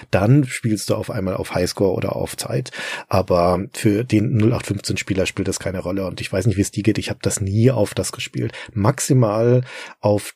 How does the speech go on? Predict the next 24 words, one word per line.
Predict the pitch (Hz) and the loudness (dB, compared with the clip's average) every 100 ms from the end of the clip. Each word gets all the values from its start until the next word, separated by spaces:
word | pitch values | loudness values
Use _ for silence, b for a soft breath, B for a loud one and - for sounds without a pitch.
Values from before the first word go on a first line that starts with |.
| - | 0
die | 107 107 104 | 4 4 4
hundert | 113 123 131 107 | 2 0 2 2
Prozent | - 101 - 110 | 0 -4 0 0
Scores | 120 - 107 110 | 0 0 0 2
bei | - 101 | 0 0
der | 92 | 0
Levelauswertung, | 107 120 113 113 110 101 104 | 2 2 0 0 -2 -2 -2
wo | 98 | -2
das | 95 | -4
Spiel | - 104 | -4 -2
dir | 98 | 0
sagt, | 95 - | 0 -2
hast | - - | -6 -6
du | 104 | -8
alle | 98 | -6
Geheimgänge | 90 139 139 120 107 | 2 2 4 2 2
gefunden, | 101 - 98 - | -2 -4 -6 -6
hast | 82 - | -8 -8
du | |
alle | - 90 | -10 -6
Gegner | - 110 104 | 0 0 0
getötet | 95 92 - 95 101 - | -2 -4 -6 -4 -6 -10
als | 101 - | -12 -10
Prozentwert. | 98 - 98 101 98 | -8 -6 -6 -2 -4